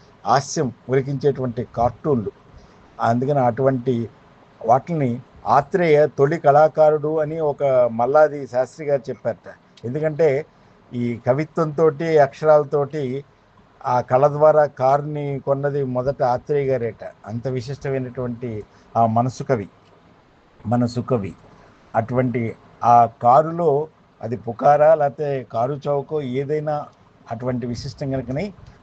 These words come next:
సినిమా ఫీల్డ్‌లో ఉన్నటువంటి ఆ కార్టూన్నే కాదు, మామూలుగా పత్రికల్లో వచ్చే కార్టూన్‌తోటే కాదు, అందరినీ నవ్వించేటువంటి ఈ కార్టూన్లు అందరినీ కూడా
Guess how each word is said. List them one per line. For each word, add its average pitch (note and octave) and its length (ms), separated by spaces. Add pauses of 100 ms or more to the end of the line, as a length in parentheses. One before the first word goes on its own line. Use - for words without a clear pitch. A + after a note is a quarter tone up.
(120)
సినిమా D#3+ 300 (1400)
ఫీల్డ్‌లో D3 360
ఉన్నటువంటి C3+ 500
ఆ B2 120
కార్టూన్నే C3 680
కాదు, A#2 360 (340)
మామూలుగా C#3 400
పత్రికల్లో D3 580
వచ్చే C#3 280
కార్టూన్‌తోటే A#2+ 760
కాదు, A2+ 340 (280)
అందరినీ D3 420
నవ్వించేటువంటి B2 1080
ఈ A2+ 40 (140)
కార్టూన్లు B2 720 (300)
అందరినీ C#3 340
కూడా C3 340